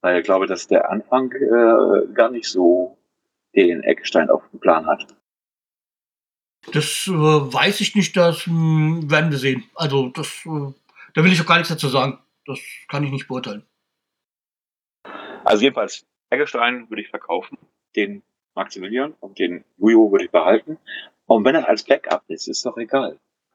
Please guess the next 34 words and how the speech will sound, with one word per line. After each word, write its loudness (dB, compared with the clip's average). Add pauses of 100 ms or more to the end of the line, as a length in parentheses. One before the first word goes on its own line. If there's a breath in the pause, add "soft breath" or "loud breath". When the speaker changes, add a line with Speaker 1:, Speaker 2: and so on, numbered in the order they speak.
(260)
Speaker 1:
Jedenfalls, 0 (340)
ähm, -4 (720)
ihm 0
wieder 0
was -2
zurückgeben. -2 (800)
Weil 2
jetzt 2
kann -6
er 2
zeigen, -2
was -6
er -2
kann. -4 (220)
Weißt -2
du? 4
Speaker 2:
Ja. -4
Speaker 1:
Jetzt -12
kann -6
er 4
die -16
Ze-, -8 (340)
die -6
Zeit, 0 (300)
die -2
er 2
bei 2
L 2
S -2
K 0
hatte, 0 (840 soft breath)
ähm, 4
in -2
Österreich, 0